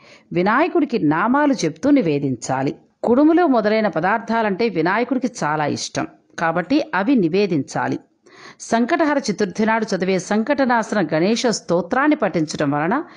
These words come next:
సకల బాధల నుండి కూడా విముక్తి చెందుతారు. వినాయక హోమాన్ని సంకష్టహర చతుర్థి రోజున జరుపుతారు. ఈ రోజున బియ్యం,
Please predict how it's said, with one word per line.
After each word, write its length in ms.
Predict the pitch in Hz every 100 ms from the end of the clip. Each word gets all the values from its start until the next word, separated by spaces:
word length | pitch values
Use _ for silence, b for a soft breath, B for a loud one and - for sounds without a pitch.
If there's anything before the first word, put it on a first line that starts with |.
| B B
సకల 380 | - 202 269 285
బాధల 320 | 226 233 254
నుండి 280 | 320 320 269
కూడా 220 | - 240
విముక్తి 500 | 240 175 196 208 277 -
చెందుతారు. 500 | 131 135 - 123 135 - _ - B B B 160
వినాయక 380 | 165 208 254 262
హోమాన్ని 640 | - 185 190 240 311 277 -
సంకష్టహర 720 | - 220 214 294 - 240 233 226
చతుర్థి 360 | 170 208 180 202
రోజున 320 | 156 185 294
జరుపుతారు. 680 | 196 160 147 - 135 131 - - _ _ B B B
ఈ 80 | 156
రోజున 440 | 165 185 269 208
బియ్యం, 540 | 185 175 180 202 285